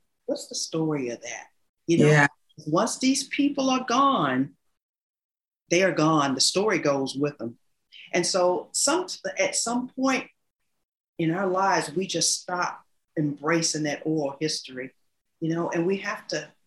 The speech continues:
Speaker 1: get back to that, you know, especially the kids that are coming up now. You're gonna wanna, you're gonna wanna know the history of your ancestors. You know, you're really gonna wanna know that.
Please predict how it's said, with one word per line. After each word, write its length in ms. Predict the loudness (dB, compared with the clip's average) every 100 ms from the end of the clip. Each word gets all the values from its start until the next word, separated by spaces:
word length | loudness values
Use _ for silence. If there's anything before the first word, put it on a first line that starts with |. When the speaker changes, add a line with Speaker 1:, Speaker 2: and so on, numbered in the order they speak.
| _
Speaker 1:
get 180 | -4 -2
back 300 | -2 -2 -4
to 100 | -12
that, 240 | -12 -12 -14 _ _ _ _ _ _
you 120 | -4
know, 200 | -4 -8
especially 500 | -14 -6 -4 -4 -6
the 60 | -8
kids 260 | -4 -4 -4
that 120 | -6
are 40 |
coming 360 | -8 -8 -6 -6
up 120 | -6
now. 440 | -4 -2 -2 -6 -10 _ _ _ _ _ -6
You're 120 | -2
gonna 220 | 0 0
wanna, 280 | 0 0 0
you're 160 | 0 2
gonna 160 | 2
wanna 300 | 2 2 4
know 460 | 4 4 0 -4 -8 _ _
the 120 | -6 -2
history 540 | -2 -2 -4 -2 -2 -4
of 140 | -8
your 160 | -6 -6
ancestors. 920 | -4 -4 -4 -4 -4 -6 -14 -16 -18 _ _ _ _ _ _
You 120 | -4
know, 120 | -4 -6
you're 220 | -6 -6
really 380 | -4 -4 -4 -4
gonna 220 | -8 -6
wanna 240 | -4 -4
know 280 | -2 0 0
that. 320 | 0 -4 -6